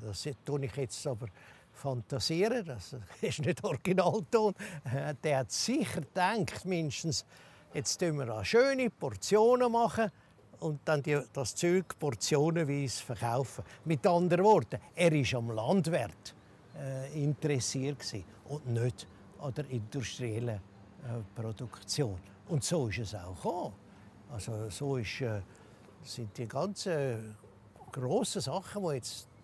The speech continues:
gebaut worden sind, äh, sie, sie kommen aus dem Denken raus. Südlich von der Gubelstrasse hat das Gebiet Grafenau. Und das ist noch rein vom Zonenplan her ein gemischtes Gebiet gsi.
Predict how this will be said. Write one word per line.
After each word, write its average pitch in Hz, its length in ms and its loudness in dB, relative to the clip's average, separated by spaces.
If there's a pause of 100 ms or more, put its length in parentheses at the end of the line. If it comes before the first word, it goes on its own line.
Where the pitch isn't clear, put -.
(160)
gebaut 147 340 -4
worden 170 260 -2
sind, 135 300 -4 (500)
äh, 120 320 -12
sie, - 260 -8 (240)
sie - 140 -6
kommen 156 280 4
aus 143 200 0
dem 120 220 -4
Denken 214 480 -2
raus. 277 220 -8 (640)
Südlich 226 480 4
von 190 160 4
der 160 100 0
Gubelstrasse 156 880 0
hat 135 100 0
das - 200 -4
Gebiet 156 480 0
Grafenau. 131 680 0 (760)
Und 151 240 -2
das 220 220 6
ist 233 180 0
noch 233 360 0 (480)
rein 165 720 0 (120)
vom 160 220 -2
Zonenplan 208 640 2
her 196 300 4 (360)
ein 123 120 -4 (160)
gemischtes 208 520 0
Gebiet 190 420 -2
gsi. - 260 -4